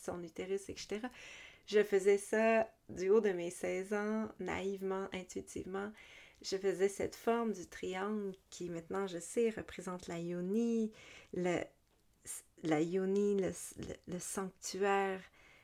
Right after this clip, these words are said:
sacré qui enfante l'humanité. Et je faisais une méditation d'attraction de mon âme sœur. Et je sentais qu'elle arrivait. Puis même que,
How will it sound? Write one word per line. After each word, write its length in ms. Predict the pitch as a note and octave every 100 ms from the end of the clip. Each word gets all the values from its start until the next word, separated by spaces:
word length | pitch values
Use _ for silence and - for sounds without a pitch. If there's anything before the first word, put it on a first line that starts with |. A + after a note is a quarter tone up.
| _
sacré 640 | - - G3 F#3+ - - G#3+
qui 200 | - F#3+
enfante 480 | F3 - F#3 F3+ G3
l'humanité. 800 | F3+ E3 F3 F3+ - A#3+ A#3+ - - - - -
Et 320 | B3+ D#4+ F#4+ - _ _
je 420 | F3+ F3+ G#3 B3 D#4
faisais 720 | - - F#3+ F#3+ - G#3 C4+ - _
une 260 | G3 A#3 B3 A3
méditation 1080 | F3 F#3+ F#3+ A3 A3 F3 - F#3+ F#3 A3+ C4+ - - - _ _ _ -
d'attraction 1300 | - - E3 A#3 C4 - F#3+ - - G3 G3 A#3+ - -
de 160 | D#3 A#3
mon 260 | A3+ F3
âme 180 | E3 D#3+
sœur. 360 | - - - - - _ _ - - - - _
Et 140 | - B3
je 180 | G#3+ F#3
sentais 640 | - - A#3 A3 - A#3
qu'elle 280 | - F#3 E3+
arrivait. 500 | E3 E3 D#3+ E3 -
Puis 160 | - G#3
même 380 | G3+ A#3+ F4+ E4
que, 380 | - G3+ A#3